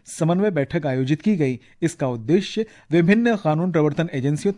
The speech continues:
के बीच सहयोग तथा समन्वय को मजबूत करना और स्वतंत्रता दिवस समारोह को बिना किसी घटना के संपन्न कराने से जुड़े मुद्दों पर चर्चा करना था। बैठक की अध्यक्षता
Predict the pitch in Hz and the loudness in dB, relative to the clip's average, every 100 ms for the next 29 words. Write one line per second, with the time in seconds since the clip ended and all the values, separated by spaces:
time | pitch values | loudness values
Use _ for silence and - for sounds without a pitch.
0 | - - 165 165 - 135 123 170 170 143 | -2 0 2 0 -4 -4 0 -2 -2 -6
1 | 147 - 135 156 165 143 117 107 175 190 | -6 -6 -4 -2 -2 -4 -8 -2 -2 0
2 | 175 170 202 - 143 165 - - _ - | -2 0 -2 0 0 0 -4 -16 _ -4
3 | 180 175 214 196 208 196 147 160 - 139 | 0 0 -2 -2 0 2 2 0 -2 -2
4 | 139 170 165 _ 175 180 - - 117 175 | 0 -2 -4 _ 2 2 0 -10 -2 2
5 | 214 208 165 170 139 139 170 165 165 151 | 2 -2 -2 -2 -2 -4 -4 -2 -4 -4
6 | 131 156 160 143 131 151 147 131 131 123 | -6 -4 -4 -4 -2 -2 -2 -4 -4 -4
7 | 131 120 202 143 139 120 143 147 147 123 | -6 -4 -4 -4 -6 -6 -4 -4 -4 -4
8 | 123 127 - - - - 147 151 156 - | -8 -10 -12 -18 -20 -4 -2 0 0 -4
9 | 120 113 165 - 185 | -8 -4 -6 -2 -2